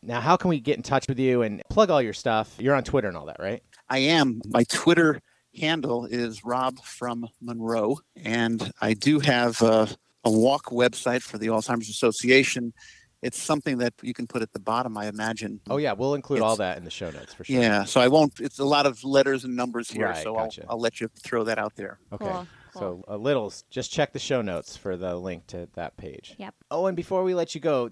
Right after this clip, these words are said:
Speaker 1: you said on the form here that you had another fun jingle story for us. Can you go into that?
Speaker 2: I'm a big Bruce Springsteen fan, so is my wife. And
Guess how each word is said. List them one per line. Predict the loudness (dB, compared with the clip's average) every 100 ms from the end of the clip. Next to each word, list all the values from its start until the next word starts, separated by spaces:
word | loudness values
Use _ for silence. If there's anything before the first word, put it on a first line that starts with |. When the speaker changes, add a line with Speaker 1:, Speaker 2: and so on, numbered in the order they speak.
| -8
Speaker 1:
you | -10
said | -6 0 0
on | 0
the | -2
form | -2 -2
here | -2 -4
that | -4
you | -6
had | -4 -4
another | -2 -4 -4 -4
fun | -6 -4 -2 -2 -6 -8
jingle | -2 -2 -2
story | -8 -6 -6 -6
for | -10 -12
us. | -12
Can | -12
you | -8
go | -4 -4
into | -4 -6
that? | -6 -6 -10 _ _ _ _
Speaker 2:
I'm | 2 2
a | 2
big | 2 2 2
Bruce | 0 0
Springsteen | -4 -4 -2 -4 -2
fan, | -2 -2 -2
so | 0
is | 0 0
my | -4
wife. | -2 -2 -2 -4 -8
And | -4 -2 -2